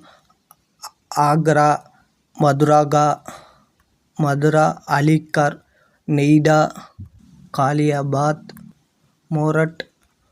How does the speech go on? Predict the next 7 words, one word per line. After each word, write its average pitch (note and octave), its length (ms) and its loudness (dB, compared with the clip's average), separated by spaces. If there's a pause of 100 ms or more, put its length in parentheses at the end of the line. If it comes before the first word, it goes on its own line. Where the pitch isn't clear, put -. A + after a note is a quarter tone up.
(220)
ருக்கிங் F3 500 -4 (440)
போன்ற D3 240 -4 (640)
மாவட்டங்களில் D3+ 680 0
அதிகப்படியான D3 760 0
மழை C3+ 300 -2
சேதத்தை C#3 560 -2
உண்டாக்கும். C#3 680 -2